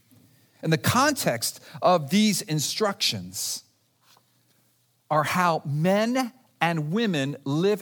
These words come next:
out gospel life in community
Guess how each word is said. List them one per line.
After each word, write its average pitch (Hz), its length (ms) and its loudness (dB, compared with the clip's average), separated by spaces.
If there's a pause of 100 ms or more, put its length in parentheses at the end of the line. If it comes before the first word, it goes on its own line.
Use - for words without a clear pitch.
out 170 320 -2
gospel 170 480 -2
life 127 640 -4 (240)
in 202 220 -2
community 135 800 -2